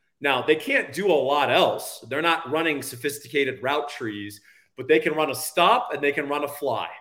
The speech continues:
And if you combine that with five wide, Quentin Johnston outside, and then a quarterback who's a legitimate run threat,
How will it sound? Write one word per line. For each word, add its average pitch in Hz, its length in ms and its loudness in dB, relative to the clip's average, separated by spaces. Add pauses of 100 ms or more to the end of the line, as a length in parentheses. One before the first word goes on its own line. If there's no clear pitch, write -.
(680)
And 147 120 0
if 127 180 -6
you 233 100 -6
combine 165 520 0
that 185 320 6
with 123 120 -8 (120)
five 151 320 2
wide, 135 480 2
Quentin 175 280 -4
Johnston 139 520 -4
outside, 117 580 -2
and 123 180 -8
then 131 100 -4
a 117 60 -4
quarterback 135 680 0
who's 123 100 -12
a 123 60 -8
legitimate 123 680 -4
run 131 260 -8
threat, 208 300 -4